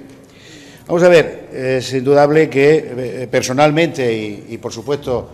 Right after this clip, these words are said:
mi grupo entiende que la hidráulica, la técnica hidráulica, es probablemente una de las armas más importantes con que la ordenación del territorio puede contar.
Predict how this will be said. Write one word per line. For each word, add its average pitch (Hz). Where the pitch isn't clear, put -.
mi 120
grupo 147
entiende 135
que 139
la 131
hidráulica, 135
la 120
técnica 139
hidráulica, 147
es 139
probablemente 147
una 156
de 147
las 139
armas 143
más 147
importantes 139
con 135
que 143
la 147
ordenación 113
del 135
territorio 131
puede 127
contar. 110